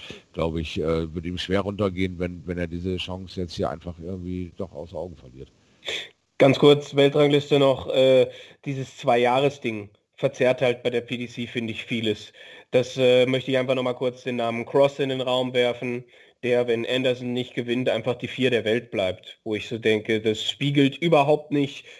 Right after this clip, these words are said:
Speaker 2: das wider, was Rob Cross in den letzten vierzehn Monaten gemacht hat. Aber weil er halt, äh, im Jahr zweitausendneunzehn, äh, Europameister und Matchplay-Champion geworden ist,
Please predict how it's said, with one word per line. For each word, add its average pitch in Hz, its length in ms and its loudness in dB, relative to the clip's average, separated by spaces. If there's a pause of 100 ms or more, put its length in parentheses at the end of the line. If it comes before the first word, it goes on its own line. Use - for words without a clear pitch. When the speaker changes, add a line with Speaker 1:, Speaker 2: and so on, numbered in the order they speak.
(100)
Speaker 2:
das 131 280 0
wider, 135 300 0
was 120 200 -4
Rob 127 280 -2
Cross 135 320 0
in 123 400 -4
den 120 160 -2
letzten 123 800 -2 (260)
vierzehn 165 400 2
Monaten 131 460 0
gemacht 127 360 -4
hat. 139 240 2 (220)
Aber 120 220 -2
weil 131 160 2
er 127 120 2
halt, 131 320 0
äh, 127 340 0
im 127 140 -4
Jahr 123 260 0
zweitausendneunzehn, 117 2000 0 (180)
äh, 117 280 4
Europameister 127 840 2
und 117 120 -6
Matchplay-Champion 120 840 -2
geworden 117 440 0
ist, 113 260 -2